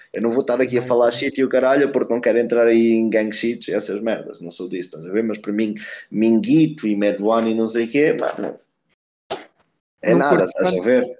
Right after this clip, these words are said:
Speaker 2: Ei,
Speaker 1: Não, não.
Speaker 2: ok, damn,
Speaker 1: Não.
Speaker 2: ok, ok.
Speaker 1: Mano, eu ouvi esse mano Sc-, e ele lá está, tem milhões de visualizações. Eu ouvi
Speaker 2: Pois
Speaker 1: esse
Speaker 2: sim.
Speaker 1: mano Scuddy a primeira vez, ele nem tinha nada no YouTube ainda, só tinha no Instagram, só punha no Instagram e eu fiquei,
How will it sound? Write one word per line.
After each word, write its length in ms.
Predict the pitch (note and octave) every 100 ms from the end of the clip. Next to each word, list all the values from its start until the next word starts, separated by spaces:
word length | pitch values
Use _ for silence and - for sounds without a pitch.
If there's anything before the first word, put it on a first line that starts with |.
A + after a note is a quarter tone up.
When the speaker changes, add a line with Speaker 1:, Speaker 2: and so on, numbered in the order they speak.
| _
Speaker 2:
Ei, 60 | F3
Speaker 1:
Não, 280 | - - C#3
não. 160 | F#3 -
Speaker 2:
ok, 280 | E3+ D#3+
damn, 680 | D3 D3+ F3 G3+ G3 E3+ D#3+
Speaker 1:
Não. 120 | -
Speaker 2:
ok, 540 | - - G3 G#3 G#3 A3
ok. 380 | F3+ - F#3 G3
Speaker 1:
Mano, 200 | D3+ C3
eu 80 | B2+
ouvi 220 | B2+ E3
esse 200 | F3+ E3
mano 220 | E3 E3
Sc-, 300 | D#3 - C#3
e 180 | C3 A#2
ele 160 | A2+ G#2+
lá 120 | A#2+ B2+
está, 220 | B2+ B2
tem 180 | A#2 G2+
milhões 280 | G2+ G#2+ G#2+
de 40 |
visualizações. 960 | A2 G#2 A2+ A2+ A2 B2+ C#3+ B2 G#2+ -
Eu 160 | G#2+
ouvi 300 | G#2+ A2 D3
Speaker 2:
Pois 0 |
Speaker 1:
esse 180 | F#3 F#3
Speaker 2:
sim. 60 | E3+
Speaker 1:
mano 240 | D#3 D3
Scuddy 480 | C#3+ - C#3+ C#3 B2+
a 60 | B2+
primeira 440 | B2+ C3 C3 B2+
vez, 220 | A2+ A#2+
ele 140 | A#2+ A#2
nem 120 | A#2
tinha 240 | A2+ B2+
nada 260 | B2 A#2 A#2+
no 120 | A#2
YouTube 400 | A2+ A2+ A2+ G#2+
ainda, 280 | G#2+ A2 A#2
só 160 | A2+ G2
tinha 220 | G#2+ A2
no 100 | A2
Instagram, 480 | G#2+ G2+ G2 G#2 G2
só 160 | - -
punha 240 | G#2 G#2+
no 80 | G#2
Instagram 420 | G#2+ G#2 G#2+ A2+
e 40 |
eu 100 | G#2+
fiquei, 420 | - - - -